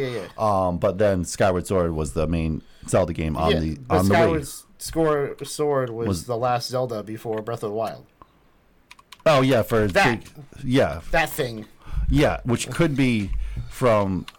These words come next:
Speaker 2: the Twilight realm, but I'm not sure. There's not enough.
Speaker 1: Okay.
Speaker 2: Uh, or it could be something, uh, evil entity from the Zonai tribe. We don't completely know.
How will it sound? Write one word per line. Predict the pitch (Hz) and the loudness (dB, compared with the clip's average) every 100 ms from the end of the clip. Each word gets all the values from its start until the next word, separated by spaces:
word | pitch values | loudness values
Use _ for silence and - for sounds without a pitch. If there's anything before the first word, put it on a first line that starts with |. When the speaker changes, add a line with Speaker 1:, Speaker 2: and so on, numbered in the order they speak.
| 107 | -4
Speaker 2:
the | 101 | -2
Twilight | - 101 92 - 98 | 4 4 4 -2 -2
realm, | 95 92 | 0 0
but | 90 | 0
I'm | 82 | 0
not | 87 82 | 0 -2
sure. | - 85 - - - | -4 -4 -6 -14 -6
There's | 87 | -2
not | 92 87 | 0 0
enough. | 92 85 | 0 0
Speaker 1:
Okay. | 113 104 90 87 | -4 -6 -6 -6
Speaker 2:
Uh, | 110 | 0
or | 117 123 | 2 4
it | 110 - | 2 -2
could | 107 | -4
be | 98 | -4
something, | - 90 92 90 - - - - | -2 -2 -2 -4 -4 -18 -20 -4
uh, | 107 98 85 | 2 2 2
evil | 110 101 92 | 0 0 0
entity | 85 - 87 | -2 -4 -2
from | 87 | 0
the | 82 | 0
Zonai | 80 87 92 | 0 0 0
tribe. | 101 98 - | 0 0 0
We | 82 | -6
don't | 80 | -8
completely | - 80 67 | -8 -8 -6
know. | 80 90 | -4 -4